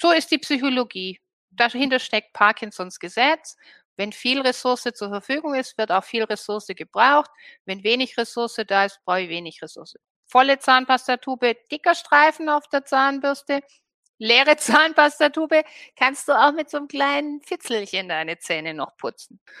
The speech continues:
Und so ähnlich ist es quasi mit dem Konto auch. Wenn da viel drauf ist, dann kaufe ich mir vielleicht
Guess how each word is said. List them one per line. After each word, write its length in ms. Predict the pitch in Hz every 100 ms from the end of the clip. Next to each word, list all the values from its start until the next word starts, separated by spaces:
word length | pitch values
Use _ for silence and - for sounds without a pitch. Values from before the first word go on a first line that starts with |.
| - -
Und 180 | 302 311
so 80 | 339
ähnlich 580 | - 294 349 480 392 339
ist 100 | 370
es 260 | 392 -
quasi 320 | 294 285 294 302
mit 80 | 285
dem 120 | 285
Konto 360 | 262 254 262 220
auch. 400 | 160 175 180 - -
Wenn 160 | 233
da 140 | 233 233
viel 260 | - 285
drauf 360 | 254 220 262 320
ist, 380 | 349 381 - - _ _ _ _ -
dann 200 | 196 190
kaufe 320 | 214 233 294
ich 100 | -
mir 200 | 269 262
vielleicht 720 | - 233 226 233 240 - _